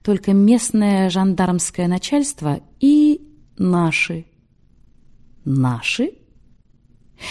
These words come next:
Приказчик опять взял Бердичевского за левую руку и повторил странную манипуляцию, пощекотал ладонь пальцем. Видя на лице собеседника полнейшее недоумение, Кеша фыркнул.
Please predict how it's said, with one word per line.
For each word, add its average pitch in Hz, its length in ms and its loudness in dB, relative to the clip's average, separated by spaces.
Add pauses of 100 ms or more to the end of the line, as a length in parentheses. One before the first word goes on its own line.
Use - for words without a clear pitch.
(200)
Приказчик - 480 -2
опять 190 260 2
взял 170 280 2
Бердичевского 170 680 -2
за 165 120 0
левую 165 320 2
руку 294 300 2
и 349 140 -2
повторил 220 400 0
странную 214 600 4
манипуляцию, 202 800 0 (360)
пощекотал 254 680 0
ладонь 208 380 4
пальцем. 123 720 -4 (1040)
Видя 214 300 6
на 214 80 8
лице 214 280 2
собеседника 208 640 2
полнейшее 214 680 4
недоумение, 202 680 6
Кеша 220 360 0
фыркнул. 139 580 -4